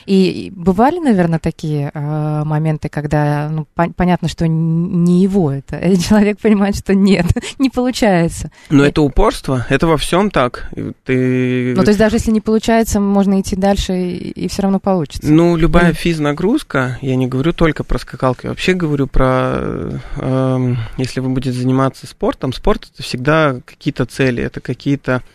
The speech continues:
Speaker 2: наши стремления, и спорт в нас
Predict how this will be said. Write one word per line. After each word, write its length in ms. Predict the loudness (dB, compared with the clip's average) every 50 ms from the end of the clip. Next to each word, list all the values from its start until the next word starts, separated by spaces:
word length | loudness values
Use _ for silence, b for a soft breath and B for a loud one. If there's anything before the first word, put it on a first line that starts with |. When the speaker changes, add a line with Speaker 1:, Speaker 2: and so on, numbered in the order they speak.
| b b b b b b b
Speaker 2:
наши 240 | 0 0 0 0 0
стремления, 800 | -4 -4 0 2 4 4 6 6 6 6 6 4 4 2 0 0
и 520 | 0 0 0 0 2 0 0 0 0 -2 -4 -6
спорт 360 | -2 0 0 0 0 -2 -8
в 100 | -4 -2
нас 460 | 0 0 0 -2 -6 -12 -18 -18 -12